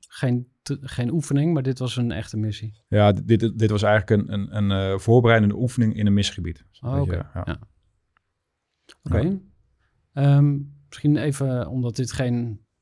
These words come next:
Speaker 1: aflevering van een uur wordt, dus ik moet ook, eh, kiezen wat,
Speaker 2: Kader,
Speaker 1: wat
Speaker 2: ja.
Speaker 1: wel en wat niet. Maar, ehm, wat neem je vanuit je defensietijd mee je ondernemerschap in? Want je hebt nu een heel mooi bedrijf.
Speaker 2: Ja.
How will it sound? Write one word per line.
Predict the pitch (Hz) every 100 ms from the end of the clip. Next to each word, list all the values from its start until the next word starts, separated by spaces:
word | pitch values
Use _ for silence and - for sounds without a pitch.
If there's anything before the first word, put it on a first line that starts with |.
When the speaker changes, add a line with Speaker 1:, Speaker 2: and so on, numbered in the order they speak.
| _
Speaker 1:
aflevering | 139 135 123 117 117
van | 113
een | 110 127
uur | 147
wordt, | 135 135 135
dus | 110
ik | 113
moet | 123
ook, | 113
eh, | 120 113 113 117 107
kiezen | 135 127 117
wat, | 107 101
Speaker 2:
Kader, | 98 117
Speaker 1:
wat | 120
Speaker 2:
ja. | 120
Speaker 1:
wel | 113
en | 110
wat | 120
niet. | 160 151
Maar, | 131 127 - - - _ _ _ _
ehm, | - 131 127 127 131 127 127 113 - _ _ _ _ _ _
wat | 120 139
neem | 151 147 151
je | 139
vanuit | 135 123 120 123 -
je | - 107 107 107 104 104
defensietijd | 104 - 131 143 143 135 120 120
mee | 113 117 120
je | 113
ondernemerschap | 104 117 113 117 107 - 98
in? | 92 95
Want | 104
je |
hebt | 113 127
nu | 127 113 - 147
een | 120
heel | 123
mooi | 120 101
bedrijf. | 104 110 175 - - -
Speaker 2:
Ja. | 110